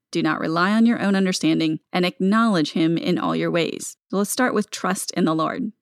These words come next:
The Septuagint translation emphasizes the idea of having come to a settled persuasion regarding some truth. Now, in this context, that truth is that God has our best interest at heart. The word translated trust in verse five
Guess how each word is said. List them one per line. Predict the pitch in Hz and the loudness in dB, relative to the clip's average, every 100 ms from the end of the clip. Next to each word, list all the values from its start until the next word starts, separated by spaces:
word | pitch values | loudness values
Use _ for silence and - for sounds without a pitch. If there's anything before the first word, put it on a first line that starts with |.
| _ | _
The | 202 | -4
Septuagint | - 269 311 311 208 | -2 -2 -2 -2 -2
translation | - 190 190 - 170 175 165 160 - | -2 -2 -2 -2 -2 -2 0 -2 -2
emphasizes | 180 233 - 180 170 165 160 | -4 -2 -2 0 -2 -4 -4
the | 180 - | -4 -4
idea | - 156 160 233 - | -4 -2 0 -2 -4
of | 185 | -4
having | 208 196 190 | -2 0 0
come | - 233 240 | -2 2 2
to | 240 214 | 4 2
a | 190 | 0
settled | - 226 220 247 240 - _ | 0 0 0 2 0 -6 _
persuasion | - 226 - 185 175 170 170 165 | -6 -4 -4 -2 -2 0 0 0
regarding | 160 175 165 170 170 | -2 -2 0 0 -2
some | - 160 | -2 -4
truth. | - - - - - _ - | -4 -8 -10 -18 -20 _ -4
Now, | 170 | 0
in | 180 | 2
this | 208 | 0
context, | - 208 185 170 - 160 | 0 -2 -2 -2 -4 0
that | 165 - | 0 -2
truth | - 185 202 311 - - - - | -4 0 0 0 -6 -20 -20 -2
is | 202 | 0
that | 185 - | 2 0
God | - 196 220 | 0 0 2
has | 214 202 196 - | 0 0 -2 -2
our | 185 196 208 | 0 0 0
best | 180 180 - - | -2 -4 -6 -2
interest | 190 - 147 165 - - | -2 -2 -6 -6 -8 -10
at | - 175 - | -8 -8 -6
heart. | 240 - - _ _ | -8 -8 -14 _ _
The | 196 | 0
word | 220 240 | 4 2
translated | - 233 214 202 170 156 | 2 -2 0 0 -2 -6
trust | - 190 165 - | -4 -4 -2 -6
in | - 175 | -4 -2
verse | 165 165 - | -2 -4 -4
five | 170 170 151 | -2 -2 -2